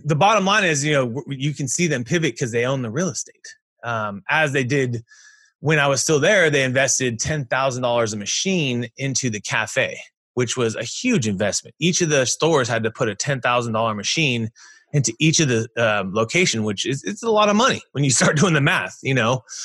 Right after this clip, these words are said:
But that paid off huge 'cause now they're competing with Starbucks, right? I mean, they just, for ten grand, they just made an, uh, an extension to Starbucks. They now can sell you lattes and they can sell you these upgraded drinks outside of just the coffee that's ninety-nine cents,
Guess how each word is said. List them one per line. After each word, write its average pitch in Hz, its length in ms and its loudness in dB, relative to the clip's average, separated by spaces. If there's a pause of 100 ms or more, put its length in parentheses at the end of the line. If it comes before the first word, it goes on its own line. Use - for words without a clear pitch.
(220)
But 160 220 2
that 165 200 0
paid 170 160 4
off 139 180 2
huge 269 220 6
'cause 160 120 4
now 147 160 4
they're 165 80 4
competing 180 300 2
with 202 100 2
Starbucks, 302 520 2 (120)
right? 190 260 2
I 151 40 -2
mean, 151 180 4
they 147 120 4
just, 139 280 0 (540)
for - 80 4
ten 196 240 4
grand, 202 280 4
they 151 120 4
just 143 240 0
made 160 220 4
an, 151 160 0
uh, 151 360 2 (120)
an 160 60 2
extension 190 420 4
to 170 60 4
Starbucks. 202 440 2
They 127 160 0
now 139 180 4
can 160 140 -2
sell 180 160 2
you 185 140 4
lattes 151 560 2
and 110 80 -2
they 127 100 0
can 143 120 -2
sell 160 160 0
you 160 100 2
these 156 160 0
upgraded 160 420 0
drinks 160 300 0
outside 143 420 0
of 131 60 0
just 127 220 -2
the 120 200 0
coffee 135 360 0
that's 107 180 -4
ninety-nine 101 400 -4
cents, - 460 -8